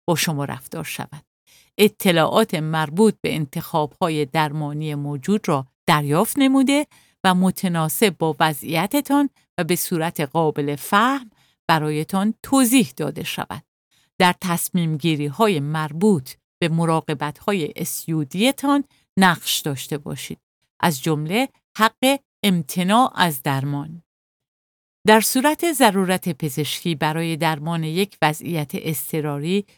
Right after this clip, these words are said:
یا شرایط فوری و بحرانی، به موقع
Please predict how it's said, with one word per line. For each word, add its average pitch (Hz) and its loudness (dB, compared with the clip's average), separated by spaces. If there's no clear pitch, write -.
یا 262 6
شرایط 156 2
فوری 180 0
و 226 4
بحرانی، 156 -2
به 208 8
موقع 220 6